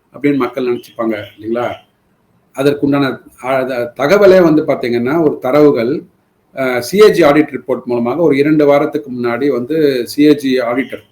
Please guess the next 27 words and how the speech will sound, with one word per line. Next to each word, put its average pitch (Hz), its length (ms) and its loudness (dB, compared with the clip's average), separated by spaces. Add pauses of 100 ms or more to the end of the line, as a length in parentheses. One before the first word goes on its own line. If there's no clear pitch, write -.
(240)
ஓகே, 135 280 -2 (400)
Controller 143 320 2
and 135 100 0
Auditor 127 400 -6
General 120 260 -2
of 113 140 -2
India 117 280 -4
இருக்காங்களா, 110 380 -6
அவங்க 131 280 -2
தமிழ்நாடுக்கு 143 500 0
உண்டான 123 440 -4
ஒரு 123 220 -2
தணிக்கை 120 580 -4 (1040)
அதிகாரி 120 260 -4
வந்து, 107 280 -10 (560)
ஆ, 127 280 0
அந்த 120 160 -2
ரிப்போர்ட்டை 139 400 0
பப்ளிஷ் 127 300 -8
பண்ணாங்க. 113 320 -8
மார்ச் 135 280 -10
ரெண்டாயிரத்தி 127 320 -4
இருபத்தி 120 300 -10
மூணு 135 380 -6
முடிந்த 127 340 -2
நிதியாண்டுக்கு 120 560 -2
உண்டான 117 420 -4